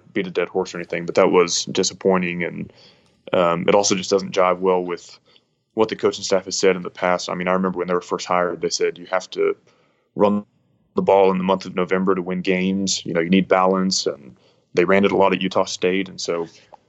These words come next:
I'm just not sure what they were looking for today that,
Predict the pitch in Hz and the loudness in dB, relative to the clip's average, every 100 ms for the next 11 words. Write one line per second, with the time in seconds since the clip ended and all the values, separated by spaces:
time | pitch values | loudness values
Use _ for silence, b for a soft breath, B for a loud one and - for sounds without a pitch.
0 | _ _ _ - 107 107 110 101 - 110 | _ _ _ -4 -2 0 0 0 0 0
1 | 95 98 95 92 90 90 87 85 _ _ | 2 0 0 -2 -2 -4 -6 -6 _ _
2 | - _ _ - 110 104 95 101 92 101 | -20 _ _ -2 0 2 0 0 0 2
3 | 92 92 90 90 | 6 6 4 -4